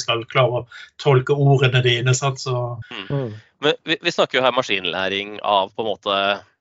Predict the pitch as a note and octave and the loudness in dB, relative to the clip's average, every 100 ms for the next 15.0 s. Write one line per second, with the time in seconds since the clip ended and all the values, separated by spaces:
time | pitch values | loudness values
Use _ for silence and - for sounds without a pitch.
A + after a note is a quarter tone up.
0 | _ - A2+ G#2+ G2+ G2+ G#2 F#2+ F#2 G#2 | _ -8 -2 0 0 -2 -4 -6 -6 -8
1 | A2+ G#2+ G#2 F2+ G2 B2+ C#3+ B2 B2+ A#2 | -6 -6 -4 -6 -2 -2 -2 -6 -6 -6
2 | A2 G#2+ F#2+ G2 A2 - A2+ A2 A#2+ A#2 | -2 0 0 -2 -10 -6 -6 -6 -12 -4
3 | B2 G#2 F2+ F2 F2+ F3 - - G#2 G#2+ | -2 -2 -2 0 2 0 0 6 6 6
4 | D#3 D#3+ B2+ C#3+ C#3 - E3+ D#3 D3+ B2+ | 4 4 2 0 -10 -4 -2 0 0 -2
5 | - A2 C3+ D4+ - C#3+ - - C#3+ E3 | -2 -4 -4 -4 -2 0 0 -4 -6 -6
6 | _ D3+ D3 B2 D3+ D4+ - E3 C#3+ D3+ | _ -6 0 2 2 0 -4 -2 2 2
7 | G#3+ C3+ D#3+ B2 C3 B2 A2+ A2+ A#2+ A2 | 0 0 4 4 4 2 0 -2 -2 -4
8 | - A2 G#2 - _ _ - C3+ B2+ - | -6 -8 -10 -16 _ _ -4 -2 -2 -8
9 | - - - D#3 F3+ - C#3+ D3 - - | -20 -10 -2 -2 -4 -4 0 2 2 -2
10 | B2 A2+ A#2+ A2+ B2+ A#2 B2 A#2+ A2 G#2+ | -2 -6 -4 -4 -4 -4 -4 -4 -6 -8
11 | A2+ A2+ G#2+ G#2 G#2 G#2 G#2 G2+ G2+ G2 | -6 -4 -2 -4 -6 -8 -6 -6 -6 -6
12 | F#2+ - A#2+ A2 G#2+ G#2 - G#2+ - A#2+ | -8 -8 -8 -4 -4 -2 0 0 2 0
13 | A2+ A2+ - A#2 G2 F#2 _ _ - C#4 | 2 -2 0 -2 -2 -8 _ _ -14 -8
14 | D3 C3 - G#3+ D3+ A2 G#2 A2+ A#2 G#2+ | 0 0 0 0 2 2 4 6 6 4